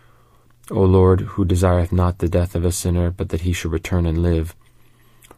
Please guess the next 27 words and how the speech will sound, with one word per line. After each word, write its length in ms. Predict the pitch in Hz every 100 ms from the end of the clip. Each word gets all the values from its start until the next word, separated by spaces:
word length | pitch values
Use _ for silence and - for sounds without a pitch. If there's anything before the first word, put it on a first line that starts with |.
| _
thou 100 | 90
who 80 | 90
didst 220 | 87 90
come 220 | - 95 90
down 260 | 87 87
to 140 | 85 80
earth 320 | 90 90 -
in 160 | 90
order 180 | 85 85
to 160 | 85 80
restore 380 | 82 - 98 92
life 360 | 82 80 85
to 120 | - 82
those 220 | 82 80
lying 320 | 82 85 82
dead 280 | 85 85 85
through 180 | - 90
sin, 500 | - 92 87 87 90
in 140 | 85
order 240 | 82 85 -
to 80 |
make 180 | 85 85
them 160 | - 82
worthy 300 | 87 87 85
of 100 | 82
seeing 380 | - 92 90 85
thee, 280 | 90 87